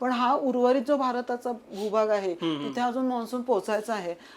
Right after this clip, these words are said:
Speaker 1: आणि आत्ताची जर हवामानाची परिस्थिती पाहिली तर पुढचे तीन चार दिवसमध्ये मॉन्सून विदर्भामध्ये किंवा इतर या प-, उ-,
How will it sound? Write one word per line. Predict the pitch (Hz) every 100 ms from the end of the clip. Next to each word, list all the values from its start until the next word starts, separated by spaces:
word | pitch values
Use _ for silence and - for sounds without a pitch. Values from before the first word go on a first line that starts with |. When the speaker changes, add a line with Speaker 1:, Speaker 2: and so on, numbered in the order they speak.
| -
Speaker 1:
आणि | 214
आत्ताची | 233 214 240 240 262
जर | 285
हवामानाची | 262 247 233 247 247 247
परिस्थिती | 240 226 226 226 233
पाहिली | 214 214 208
तर | 233
पुढचे | 240 220 214 240
तीन | 254 233
चार | 240 240
दिवसमध्ये | 247 254 247 247 240
मॉन्सून | 254 233 226 269 285 - - - 233
विदर्भामध्ये | 233 226 226 240 240 226
किंवा | 233 233 233
इतर | 220 233 233
या | 226 220 - -
प-, |
उ-, | 220 220 220 214